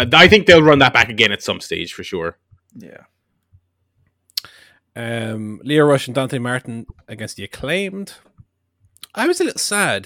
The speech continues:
Speaker 3: to see, uh, see the Acclaimed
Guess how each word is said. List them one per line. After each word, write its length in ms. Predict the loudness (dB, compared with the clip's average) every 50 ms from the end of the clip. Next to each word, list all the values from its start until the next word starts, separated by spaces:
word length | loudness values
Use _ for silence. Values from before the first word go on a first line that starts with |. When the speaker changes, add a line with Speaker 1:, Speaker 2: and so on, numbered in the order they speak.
| -12 _
Speaker 3:
to 80 | -16
see, 320 | -12 -10 -10 -8 -8 -6 -6
uh, 320 | -6 -6 -6 -8 -10 -12 -14 _ _ _ _ _ _ _ -20 -20 _ _
see 220 | -20 -12 -10 -8 -6
the 100 | -6 -8
Acclaimed 840 | -8 -8 -8 -8 -6 -6 -6 -8 -8 -10 -10 -12 -14 -16 -18 -20